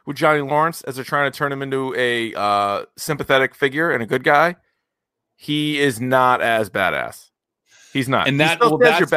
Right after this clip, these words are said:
Speaker 2: the
Speaker 1: badass, but I don't like that. You know me. Cheap shots. Go ahead. Cheap shot him. Go ahead.
Speaker 2: Oh, I'm sorry. What?
Speaker 1: E-, exploit an injury. Cheap shot.
Speaker 2: Oh, so we should exploit rules
Speaker 1: <laughs>
Speaker 2: when people don't make them and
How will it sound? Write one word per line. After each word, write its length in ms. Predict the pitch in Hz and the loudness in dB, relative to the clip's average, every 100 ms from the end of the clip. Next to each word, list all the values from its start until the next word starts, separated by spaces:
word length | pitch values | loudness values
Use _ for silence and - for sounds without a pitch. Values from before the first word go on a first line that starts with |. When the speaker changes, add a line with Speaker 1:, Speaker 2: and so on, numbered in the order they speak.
| 147 | 2
Speaker 2:
the 60 | 131 | 2
Speaker 1:
badass, 160 | 123 120 _ | 0 -4 _
but 100 | 151 | 0
I 100 | 147 | 2
don't 180 | 170 185 | 2 2
like 220 | 190 208 | 0 0
that. 180 | 156 117 | -4 -6
You 80 | 151 | -4
know 120 | 185 | -4
me. 220 | 180 190 117 | -2 -6 -8
Cheap 240 | - 196 | -12 -10
shots. 320 | - 160 107 | 0 0 2
Go 80 | 180 | 0
ahead. 220 | 185 196 | 0 0
Cheap 180 | - 208 | -4 -8
shot 240 | - 220 131 | 2 2 2
him. 140 | 92 _ _ - | -2 _ _ -4
Go 60 | |
ahead. 220 | 185 240 190 | -2 0 2
Speaker 2:
Oh, 240 | 202 247 | 4 4
I'm 160 | 165 233 | 4 0
sorry. 260 | 214 202 170 | 2 0 2
What? 240 | 170 294 180 | 0 -2 -6
Speaker 1:
E-, 60 | - _ | -14 _
exploit 460 | 185 - - 214 233 | -6 -6 0 4 4
an 80 | 233 | 2
injury. 400 | 262 226 117 98 - | -4 -4 -4 -8 -12
Cheap 160 | 262 | -4
shot. 100 | 202 | 4
Speaker 2:
Oh, 300 | 233 269 233 175 | 8 8 6 4
so 220 | - 202 | -4 -4
we 180 | 208 220 | -4 -8
should 260 | 226 196 | -8 -10
exploit 720 | 156 - - - 143 214 285 - | -12 -16 -20 -18 -4 -2 -2 -6
rules 800 | 147 156 147 131 127 139 - - | -8 -6 -4 -4 -6 -8 -12 -16
Speaker 1:
<laughs> 1080 | 165 - 160 - _ 160 - 147 - _ _ | -16 -14 -18 -20 _ -18 -16 -18 -20 _ _
Speaker 2:
when 160 | 143 156 | -8 -6
people 280 | 180 196 180 | -6 -4 -2
don't 260 | 175 160 | 0 0
make 280 | 170 240 - | 0 -2 0
them 440 | 165 151 147 147 - _ - | 2 2 0 -4 -14 _ -10
and 760 | 156 156 156 151 156 151 151 | -6 -4 -2 -2 -4 -4 -8